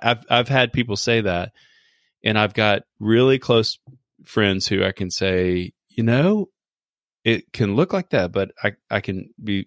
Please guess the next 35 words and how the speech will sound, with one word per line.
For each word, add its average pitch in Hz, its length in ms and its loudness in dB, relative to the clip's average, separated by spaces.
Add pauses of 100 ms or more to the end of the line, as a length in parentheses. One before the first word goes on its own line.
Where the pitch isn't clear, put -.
look 135 300 2
like 143 160 2
I'm 101 140 -2
flying 98 260 0
high, 120 200 0
and 117 120 -4
I 101 60 -6
can 95 260 -10
really 143 260 2
be 95 140 -4
feeling 90 340 -4
low." 101 440 -4 (200)
And 95 300 0
Walker 123 340 2
said 104 220 0
it 80 80 -10
to 101 100 -4
me 95 80 0
one 95 140 0
time. 98 160 -2
I 98 80 2
was 95 160 0
sitting 101 220 0
across 98 400 0
some 98 120 -8
dinner 101 240 0
table, 92 380 -6 (420)
and 104 140 0
I 95 40 2
said, 95 280 -2
"Man, 104 240 2
I 104 80 2
am 90 100 -2
so 98 300 2
sorry. 87 600 2